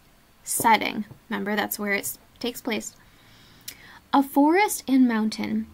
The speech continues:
stage left. Open sky dotted with clouds, stage right. Blue cloth or painted cardboard across the front of the stage suggests a river.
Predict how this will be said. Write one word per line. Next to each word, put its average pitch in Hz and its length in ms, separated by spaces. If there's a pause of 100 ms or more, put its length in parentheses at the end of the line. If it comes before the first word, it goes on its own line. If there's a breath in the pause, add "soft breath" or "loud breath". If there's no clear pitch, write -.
(100)
stage 302 360
left. - 480 (580)
Open 311 300
sky 240 420
dotted 247 500
with 247 220
clouds, 262 720 (140)
stage - 400
right. 226 220 (800)
Blue 320 280
cloth 262 380
or 220 100
painted 285 440
cardboard 233 720
across 247 400
the 285 100
front 233 240
of 240 80
the 269 100
stage 196 580
suggests 214 840
a 226 160
river. 196 520